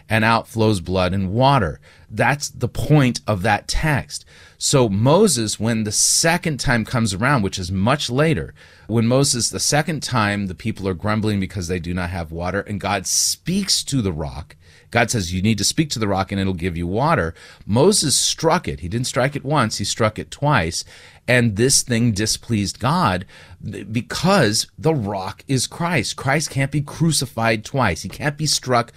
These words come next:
twice. W-, one is to be a type and shadow of his crucifixion and his life-giving flow of, of blood and water from Christ's pierced side because of the Roman spear. And the other one now is showing how Christ ruling and reigning.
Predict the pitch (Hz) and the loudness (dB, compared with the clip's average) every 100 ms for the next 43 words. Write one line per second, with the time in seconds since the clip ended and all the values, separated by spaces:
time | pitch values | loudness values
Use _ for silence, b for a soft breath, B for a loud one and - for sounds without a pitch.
0 | b b b _ - - 143 147 95 69 | b b b _ -8 2 4 4 2 -2
1 | - B B - 95 107 127 110 151 165 | -10 B B -8 -6 -4 -4 0 4 4
2 | 143 139 113 123 - 127 127 113 101 123 | 2 0 2 2 2 0 2 2 -2 0
3 | 113 113 98 95 - - 120 - - - | 2 2 0 -2 -4 0 0 0 -6 -6
4 | 170 - 110 - 107 98 101 90 107 139 | -4 0 -2 0 -4 -2 -4 -4 0 2
5 | 147 - 107 139 120 107 B B B - | 0 -2 -2 0 0 -2 B B B -20
6 | - 120 143 147 127 113 92 - 110 90 | -6 2 6 6 6 4 0 -2 -2 -2
7 | 98 123 139 131 110 110 123 131 107 - | -4 2 4 4 2 2 2 2 0 0
8 | 107 - 113 104 107 95 113 104 95 107 | -4 0 0 0 -4 -2 0 0 0 -4
9 | 85 85 78 101 98 95 - 165 175 - | -6 -8 -4 -2 -2 -2 -2 0 0 0
10 | B B B 135 143 139 202 185 120 110 | B B B 2 2 2 0 2 2 0
11 | 110 117 120 120 - b - - 135 127 | -2 -4 -2 -2 -4 b -6 2 4 4
12 | 113 120 104 - 120 120 104 113 131 113 | 0 -2 -4 -2 -2 -2 -2 0 2 2
13 | 104 107 151 143 | 0 0 2 2